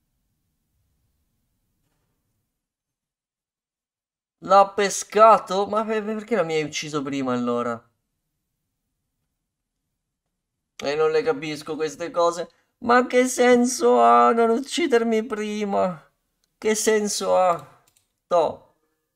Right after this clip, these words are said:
faccio così. Ma non ha senso questa cosa. Mannaggia.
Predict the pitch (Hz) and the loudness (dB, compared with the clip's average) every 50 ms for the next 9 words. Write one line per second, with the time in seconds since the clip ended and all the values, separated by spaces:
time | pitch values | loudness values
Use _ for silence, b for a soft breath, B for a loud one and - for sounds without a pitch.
0 | _ _ 180 175 175 - - 185 180 170 165 156 151 151 135 127 120 - - _ | _ _ 0 0 0 0 -4 -4 -2 -4 -6 -6 -6 -8 -8 -8 -10 -14 -20 _
1 | _ _ _ _ _ _ _ _ _ _ _ - _ _ _ _ _ _ _ _ | _ _ _ _ _ _ _ _ _ _ _ -20 _ _ _ _ _ _ _ _
2 | _ - - 202 208 214 226 220 233 226 220 - - 214 220 220 220 214 214 - | _ -2 2 2 4 4 4 4 4 4 2 2 2 4 6 6 6 4 2 0
3 | - 196 185 185 180 - - 180 165 - - 165 156 151 143 131 131 131 123 117 | -4 -4 -4 -4 -6 -2 -2 -2 -4 0 0 0 2 2 0 -2 -2 -2 -2 -2
4 | 113 110 101 - _ _ _ _ _ - 110 101 104 104 104 104 101 101 - 117 | -2 -4 -8 -14 _ _ _ _ _ -14 -14 -12 -12 -14 -16 -16 -16 -12 -12 -12
5 | 120 117 117 113 107 - 127 123 120 120 117 - _ | -12 -12 -14 -14 -12 -8 -4 -2 -2 -2 -4 -8 _